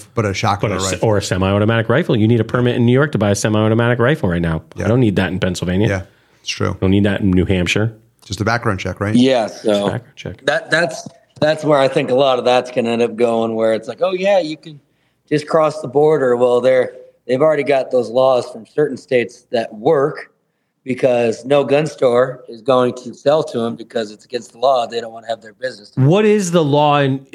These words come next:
Speaker 2: so what's the law in Utah that prohibits Utah dealers from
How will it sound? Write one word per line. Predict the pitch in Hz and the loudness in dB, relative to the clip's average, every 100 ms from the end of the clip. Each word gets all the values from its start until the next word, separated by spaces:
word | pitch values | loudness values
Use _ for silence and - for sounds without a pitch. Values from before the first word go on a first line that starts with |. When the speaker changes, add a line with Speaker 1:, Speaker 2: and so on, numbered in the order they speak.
| - | -4
Speaker 2:
so | 135 | -2
what's | 117 147 - | 0 -2 0
the | 175 | 0
law | 151 147 143 | 2 2 2
in | 135 | 2
Utah | 127 131 127 123 104 95 | 2 2 0 -2 -2 0
that | 98 - | -2 0
prohibits | 117 104 - 127 117 98 - - | -2 -2 -2 0 0 -2 -6 -12
Utah | - 110 117 113 117 104 | -8 0 0 2 0 0
dealers | 98 107 107 101 95 | 0 0 2 2 0
from | - 98 | -2 -8